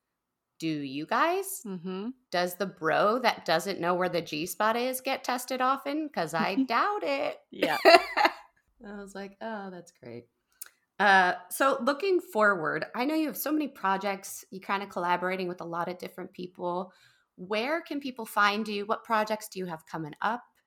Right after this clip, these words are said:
Speaker 1: as
Speaker 2: Yeah,
Speaker 1: well?
Speaker 2: so the portal for everything I do, podcast, Instagram, resources I love, resources I make, anything, just positively positive podcast dot com. That's the website that will link to everything.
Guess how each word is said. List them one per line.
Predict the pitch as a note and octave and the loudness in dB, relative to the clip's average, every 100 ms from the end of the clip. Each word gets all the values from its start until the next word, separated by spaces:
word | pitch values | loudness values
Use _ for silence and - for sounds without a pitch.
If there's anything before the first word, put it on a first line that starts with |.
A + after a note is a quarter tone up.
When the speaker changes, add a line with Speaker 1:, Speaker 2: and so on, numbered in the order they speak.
| _ - | _ -16
Speaker 1:
as | D#3+ - | -16 -12
Speaker 2:
Yeah, | F3 D#4+ C4+ | -2 0 2
Speaker 1:
well? | G3+ | 0
Speaker 2:
so | - B3 B3 B3 B3 - _ _ _ _ | -2 0 2 2 0 -4 _ _ _ _
the | A3 B3+ B3+ B3 A#3+ - | -8 -4 -4 -4 -6 -6
portal | - C4 D#4 E4+ F4+ | 0 2 4 2 0
for | D#4 C#4+ - | 0 -2 0
everything | G#3+ A3 A#3+ A#3+ B3 A#3+ A#3 | -2 0 -4 -4 -4 -2 -2
I | G#3 G#3 G#3+ | -2 -4 -4
do, | F#3+ F#3+ F3+ F#3 | -4 -2 -2 -4
podcast, | F3+ A3+ A3 A3 G3+ G3 - | -6 -4 -4 -2 -4 -4 -8
Instagram, | G#3 - F#3+ F#3+ F#3+ - | -10 -6 -6 -4 -6 -8
resources | F#3+ F#3 F3+ F3+ F3+ F3+ | -6 -4 -4 -8 -8 -8
I | F#3+ | -2
love, | C4+ C#4+ A#3+ | 2 2 0
resources | F#3+ F3+ F3 F3+ F#3 | -6 -4 -6 -6 -8
I | F3+ F#3+ | -8 -6
make, | G#3 A#3+ - - - _ - | -4 -6 -8 -20 -20 _ -2
anything, | A3+ B3+ D4+ D4+ D#4+ E4+ F4+ - _ _ - | 0 2 -2 -4 -4 -2 -6 -10 _ _ -4
just | A3 G#3+ - _ | -2 -2 -4 _
positively | - C4 B3 C4+ A#3+ B3+ | 0 2 2 -4 -4 -4
positive | G#3 G3 G#3 F#3+ | -4 -4 -6 -6
podcast | F#3+ - F3+ F#3 - | -8 -8 -8 -8 -6
dot | D#3+ - | -8 -6
com. | F#3+ F#3 G#3 A3 - | -4 -2 -2 -4 -8
That's | F3 E3+ - | -8 -8 -8
the | G3+ | -6
website | G#3 - G3+ G3 | -6 -6 -8 -8
that | - - | -10 -8
will | |
link | F3+ F3+ - | -8 -8 -10
to | - | -8
everything. | G3+ G#3+ G#3 G#3 | -6 -6 -6 -6